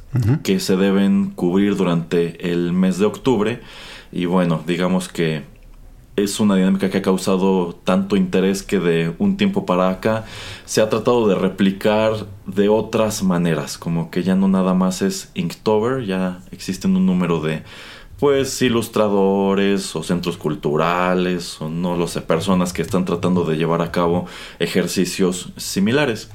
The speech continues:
Speaker 2: Y precisamente en el año dos mil dieciocho a mí se me ocurrió que podía participar en esta dinámica de Inktober, pues no dibujando, sino escribiendo,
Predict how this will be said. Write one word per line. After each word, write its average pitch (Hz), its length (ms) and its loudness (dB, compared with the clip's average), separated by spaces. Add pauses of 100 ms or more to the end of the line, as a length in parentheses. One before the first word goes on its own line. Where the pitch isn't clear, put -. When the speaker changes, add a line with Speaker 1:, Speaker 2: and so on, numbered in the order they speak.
(600)
Speaker 2:
Y 135 120 4
precisamente 165 580 2
en 151 60 2
el 139 100 2
año 139 160 2
dos 110 140 2
mil 123 120 2
dieciocho 117 380 0
a 107 40 2
mí 110 100 2
se 104 120 -2
me 101 100 4
ocurrió 92 420 2
que 104 80 0
podía 92 320 0
participar 90 500 -2
en 92 80 4
esta 92 200 0
dinámica 90 380 2
de 80 100 2
Inktober, 92 420 0
pues 85 240 0
no 104 320 4
dibujando, 98 440 4
sino 87 300 2
escribiendo, 107 640 2